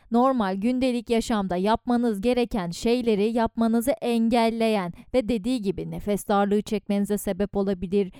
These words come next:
elinizi, kolunuzu, ayağınızı oynatmanıza engel olabilir ve bunun fiziksel dışa vurumları da oluyor.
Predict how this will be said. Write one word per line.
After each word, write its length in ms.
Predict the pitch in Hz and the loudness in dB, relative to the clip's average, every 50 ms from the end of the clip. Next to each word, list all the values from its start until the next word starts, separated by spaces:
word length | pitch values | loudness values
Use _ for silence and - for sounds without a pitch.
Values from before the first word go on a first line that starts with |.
| - _ - | -20 _ -6
elinizi, 460 | - 233 226 226 220 226 220 226 269 | -4 0 0 2 2 0 0 -2 -4
kolunuzu, 460 | - - 269 254 247 240 247 233 262 - | 0 2 2 2 2 0 0 0 0 0
ayağınızı 540 | - 226 226 233 226 220 226 220 226 220 254 | 0 0 0 0 2 2 0 0 2 2 2
oynatmanıza 720 | - 226 226 226 226 226 226 - 233 233 233 226 214 262 | 2 4 2 2 2 0 -2 -2 -2 0 0 0 0 -2
engel 360 | - - 262 262 262 269 254 | -2 -2 -4 -4 -4 -2 0
olabilir 460 | 247 233 226 214 190 190 220 302 359 - - - - - | 0 0 0 -2 -2 -2 -4 -4 -6 -6 -12 -20 -10 -2
ve 160 | 226 233 220 208 | -2 0 0 0
bunun 260 | 285 277 339 415 440 | 0 0 0 -4 -4
fiziksel 600 | - - 277 220 233 - - - - 359 370 359 254 | -2 -4 -4 -2 -2 -4 -4 -2 -2 0 0 0 -2
dışa 260 | 254 - - 320 339 | -4 -2 0 -2 -2
vurumları 640 | 269 208 208 233 208 240 226 226 226 233 226 240 220 | 0 2 2 4 4 4 2 2 2 0 0 0 0
da 100 | 196 196 | 0 2
oluyor. 420 | 170 165 170 165 165 160 160 180 | 2 2 0 0 -2 -4 -4 -6